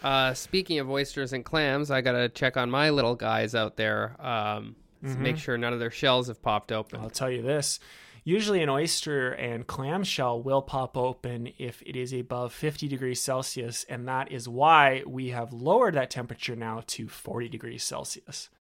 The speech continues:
Speaker 2: Keep them fresh, but keep them safe.
Speaker 1: Has anyone seen Big Steve? Okay, get that out of your mouth. Don't write on the walls. Where's Big Steve? Brent, um, do you have
Speaker 2: Mm-hmm.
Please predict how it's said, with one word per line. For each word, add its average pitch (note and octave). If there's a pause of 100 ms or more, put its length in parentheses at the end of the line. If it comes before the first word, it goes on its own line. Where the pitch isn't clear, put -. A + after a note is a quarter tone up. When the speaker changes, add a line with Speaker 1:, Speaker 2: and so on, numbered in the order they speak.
(100)
Speaker 2:
Keep C#3+
them A#2
fresh, A3+ (560)
but C#3 (320)
keep -
them A2
safe. C3
Speaker 1:
Has C#3
anyone F#3
seen F#3+
Big F#3
Steve? G#3 (420)
Okay, D3+ (440)
get D3
that E3
out E3
of D#3+
your D#3+
mouth. D#3 (1040)
Don't D#3+
write E3+
on E3
the D#3+
walls. D3+
Where's E3+
Big F#3+
Steve? - (480)
Brent, D3+
um, C3+ (460)
do -
you C3
have C#3+
Speaker 2:
Mm-hmm. C3